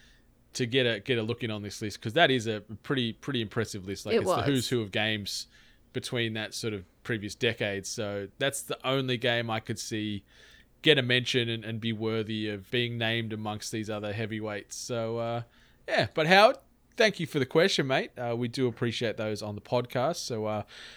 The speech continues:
Speaker 1: feel free to, uh, interact with us on those socials at We Are Eight Bit or our individual handles,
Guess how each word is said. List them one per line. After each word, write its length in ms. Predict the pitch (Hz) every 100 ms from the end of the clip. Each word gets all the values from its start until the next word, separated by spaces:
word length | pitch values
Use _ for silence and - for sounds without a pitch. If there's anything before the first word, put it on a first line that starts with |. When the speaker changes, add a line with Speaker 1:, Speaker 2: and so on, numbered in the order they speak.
| -
Speaker 1:
feel 300 | - 165 147
free 260 | - 156 131
to, 320 | - 139 123
uh, 140 | 120
interact 480 | 113 127 - 120 120
with 100 | 120
us 120 | 107
on 160 | 123 147
those 180 | 113 104
socials 420 | 110 107 - 117
at 160 | 110 92
We 140 | 107
Are 120 | 98
Eight 160 | 101 107
Bit 140 | 110 104
or 200 | 98 95
our 240 | 95 95
individual 460 | 98 92 98 95 92
handles, 500 | 165 185 180 160